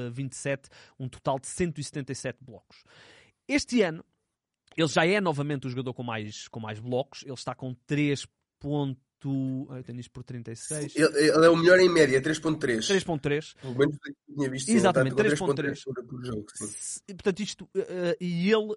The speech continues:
Speaker 1: ehm, e este três ponto três, eh, de média é, ehm, é, é mais impressionante do que se possa imaginar, porque o Jaren Jackson, apesar de ter três ponto três blocos por jogo,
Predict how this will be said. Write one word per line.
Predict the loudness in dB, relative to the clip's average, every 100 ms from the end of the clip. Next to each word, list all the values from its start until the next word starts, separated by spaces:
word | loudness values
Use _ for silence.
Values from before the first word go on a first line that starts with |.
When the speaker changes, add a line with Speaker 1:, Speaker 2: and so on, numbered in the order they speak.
| -6
Speaker 1:
ehm, | -4 -2 -2 -4 -8 -14 _ -20 -20 -4
e | 0
este | 0 2
três | 0 0
ponto | -2 -4
três, | 0 -2 -2 -10 -18 -10
eh, | -10
de | -8 -4 0 2
média | 2 0 0 -4 -6 -6
é, | -2 2 0 -2 -10
ehm, | -8 -8 -8 -10 -14 -16 _ _ -20 _ _ _ _ _
é, | -20 -20 -10
é | -6
mais | -4 -2 -2 -2
impressionante | -4 -4 -6 -4 -2 -2 -4 -10 -18 _ _ _ _ _
do | -18 -4 -4
que | -4
se | -14 -4
possa | -4 -2 -4
imaginar, | -4 -2 -2 -2 -6 -10 _ _ _ _ _ _
porque | 8 8 6 -6 -12 _ _
o | -4 -2
Jaren | 2 0 0
Jackson, | -2 -4 -8 -14 -14 -10
apesar | -8 -2 0 0
de | 0
ter | -2
três | 0 -2 -2
ponto | -2 -4
três | -2 -2 -4
blocos | -6 -6 -8
por | -12
jogo, | -8 -8